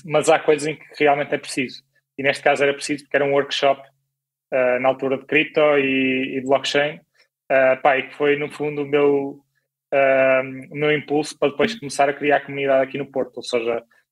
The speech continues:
pá, foi malta que veio, que veio de Lisboa de propósito para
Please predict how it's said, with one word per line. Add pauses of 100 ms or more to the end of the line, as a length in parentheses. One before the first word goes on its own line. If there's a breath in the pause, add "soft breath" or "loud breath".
pá,
foi
malta
que
veio,
que
veio
de
Lisboa
de
propósito
para